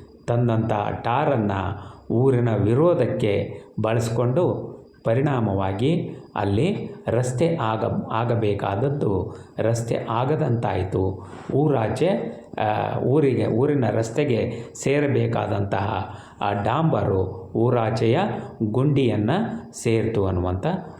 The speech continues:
ಒಂದು ಚಿತ್ರ. ಒಟ್ಟಾರೆ ಕಥೆಯ ಆಶಯವನ್ನು ನಾವು ಈಗ ಗಮನಿಸೋದಾದರೆ, ಕ-, ಊರ, ಊರಿನ ರಾಜಕೀಯ ಮತ್ತು ಧಾರ್ಮಿಕ ಅಧಿಕಾರಿಗಳು,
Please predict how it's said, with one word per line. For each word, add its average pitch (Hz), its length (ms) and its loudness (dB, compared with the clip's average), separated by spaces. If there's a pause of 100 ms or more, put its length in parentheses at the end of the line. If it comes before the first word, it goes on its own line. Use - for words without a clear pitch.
ಒಂದು 101 200 0
ಚಿತ್ರ. 117 400 -4 (500)
ಒಟ್ಟಾರೆ 110 840 -2
ಕಥೆಯ 165 400 2 (160)
ಆಶಯವನ್ನು 117 1000 -2 (120)
ನಾವು 104 400 -2
ಈಗ 117 260 0 (400)
ಗಮನಿಸೋದಾದರೆ, 110 960 0 (340)
ಕ-, 135 260 2
ಊರ, 196 260 4 (300)
ಊರಿನ 165 300 4 (500)
ರಾಜಕೀಯ 170 640 2 (100)
ಮತ್ತು 107 380 0
ಧಾರ್ಮಿಕ 147 520 0 (500)
ಅಧಿಕಾರಿಗಳು, 113 1120 2